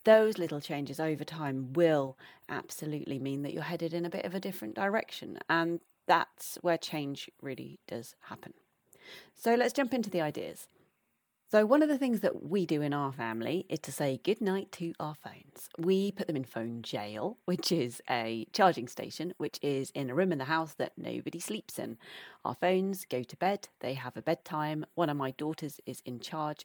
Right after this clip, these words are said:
of this process. Kids love a responsibility, and it means it's more likely to happen because she's in charge of it. She wants us to put our phones away as well as her. This has kind of dual benefits. One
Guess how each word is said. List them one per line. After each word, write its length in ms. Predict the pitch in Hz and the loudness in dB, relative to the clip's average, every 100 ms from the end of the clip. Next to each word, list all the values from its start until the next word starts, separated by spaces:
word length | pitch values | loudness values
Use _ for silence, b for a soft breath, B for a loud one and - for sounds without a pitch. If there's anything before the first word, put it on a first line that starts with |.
| - | -16
of 120 | 147 | -12
this 160 | - 113 | -10 -12
process. 460 | - 180 180 180 - | -4 -4 -4 -10 -8
Kids 340 | - 180 - - - | -6 -6 -8 -6 0
love 340 | 151 151 - | 0 0 -4
a 80 | - | -4
responsibility, 920 | 131 - 131 - - 160 156 170 170 - B B B - | -6 -4 -6 -6 -6 -4 -4 -4 -6 -6 B B B 0
and 200 | 143 135 | 2 2
it 60 | |
means 220 | - 127 - | -2 -4 -6
it's 120 | - | -4
more 160 | 127 | -2
likely 280 | 127 127 - | 2 0 0
to 100 | 214 | -2
happen 400 | 233 226 - - | -2 -2 -8 -10
because 460 | - - - 90 - B B - | -14 -10 -8 -8 -12 B B -10
she's 280 | - 180 - | 2 2 2
in 80 | |
charge 340 | 117 165 165 - | -4 -2 -2 -4
of 100 | 156 | -4
it. 200 | 156 - | -4 -4
She 160 | - | -6
wants 240 | 127 - - - | -4 -6 -10 -4
us 160 | 175 - | -4 -4
to 100 | - | -6
put 160 | - - | -8 -6
our 140 | 123 | -10
phones 320 | - 117 117 | -6 -8 -6
away 300 | 107 107 113 B B B | -6 -6 -8 B B B
as 160 | 135 - | -6 -2
well 160 | 120 123 | -2 -2
as 100 | - | -2
her. 300 | 165 - - _ B B B _ - | 0 0 -2 _ B B B _ 4
This 300 | 233 - - - | 4 4 -6 -4
has 480 | 196 180 170 156 - | 0 2 0 -2 -6
kind 280 | - 175 151 | -2 0 0
of 120 | 147 - B | -2 -6 B
dual 260 | - 147 131 | -2 0 4
benefits. 580 | 139 143 - - - - | 4 2 -2 -6 -6 -6
One 360 | 185 196 196 | 4 4 4